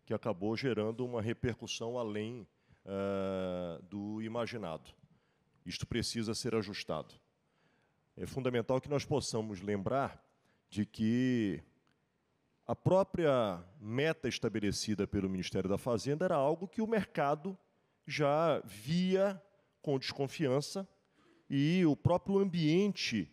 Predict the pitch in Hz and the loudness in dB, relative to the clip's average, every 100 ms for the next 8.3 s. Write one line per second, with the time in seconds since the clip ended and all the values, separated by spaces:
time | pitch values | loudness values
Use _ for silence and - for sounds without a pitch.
0 | - - _ 110 113 113 113 139 147 120 | -18 -20 _ 0 4 4 4 2 0 2
1 | 117 120 135 135 160 147 - 135 170 170 | 0 0 0 2 2 2 2 -2 0 2
2 | 190 - 202 - 202 208 - 165 135 151 | 0 2 0 -2 -4 -4 -2 0 2 2
3 | 180 156 156 - 170 - 151 165 156 190 | 2 2 0 -2 -6 -4 -2 -4 0 0
4 | 135 92 _ _ _ - 127 127 135 139 | 0 -4 _ _ _ -2 2 2 4 4
5 | 147 165 160 139 120 95 117 127 170 165 | 4 2 0 0 -2 -4 -6 -4 -2 0
6 | 175 180 180 175 165 135 139 151 - _ | 0 0 -2 -2 -2 2 0 0 -6 _
7 | _ _ - - 127 117 - 104 87 76 | _ _ -20 -4 0 0 2 -2 -2 -6
8 | - - | -8 -18